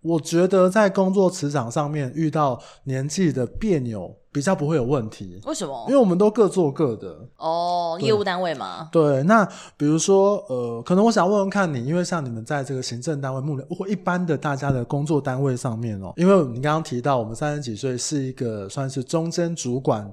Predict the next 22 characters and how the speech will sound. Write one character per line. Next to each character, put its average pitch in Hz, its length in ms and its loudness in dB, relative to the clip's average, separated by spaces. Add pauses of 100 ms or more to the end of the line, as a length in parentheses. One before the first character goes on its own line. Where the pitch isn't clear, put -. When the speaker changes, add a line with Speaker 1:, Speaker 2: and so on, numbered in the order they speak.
(100)
Speaker 1:
的 107 280 -10 (600)
位 170 180 6
置 120 140 -6
的 110 100 -8
时 113 220 -8
候， 110 300 -4 (260)
你 143 80 -2
如 170 140 2
果 185 120 6
碰 165 300 0
到 165 100 0
这 156 120 -2
些 151 160 -2
刚 185 280 -2
出 185 240 -4
社 160 280 0
会 151 120 0
的 123 120 -4
年 107 200 -6
轻 123 320 -6
人， 92 240 -6
Speaker 2:
嗯。 165 440 -6